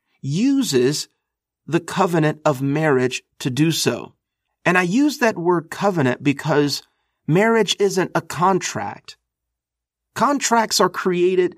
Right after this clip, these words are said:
sometimes out of mutual distrust. Contracts are created sometimes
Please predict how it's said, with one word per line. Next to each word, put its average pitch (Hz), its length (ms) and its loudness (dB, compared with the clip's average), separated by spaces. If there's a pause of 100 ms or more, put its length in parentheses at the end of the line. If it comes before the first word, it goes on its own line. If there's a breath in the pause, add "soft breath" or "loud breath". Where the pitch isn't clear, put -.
(160 soft breath)
sometimes 175 720 0
out 160 180 2
of 151 220 0 (800)
mutual 165 580 2
distrust. - 840 -2 (800)
Contracts 233 680 0
are 185 140 2
created 190 500 0
sometimes 175 720 0